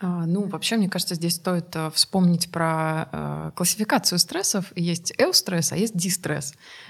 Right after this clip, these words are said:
Э, эустресс — это такой позитивный стресс, он может наступать, если это позитивные события, например, там, вы выходите замуж, да, или если это какая-то небольшая дозированная история стресса, то есть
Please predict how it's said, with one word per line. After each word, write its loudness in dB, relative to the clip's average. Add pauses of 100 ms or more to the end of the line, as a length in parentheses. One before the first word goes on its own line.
(100)
Э, 6
эустресс — 2
это -2
такой -2
позитивный 2
стресс, 2
он 2
может 2
наступать, 0
если 0
это -14
позитивные 0
события, 0
например, -2
там, -2
вы 0
выходите -2
замуж, 2
да, -2 (480)
или 8
если 4
это -2
какая-то -2
небольшая 2
дозированная 2
история 0
стресса, 0
то -6
есть -6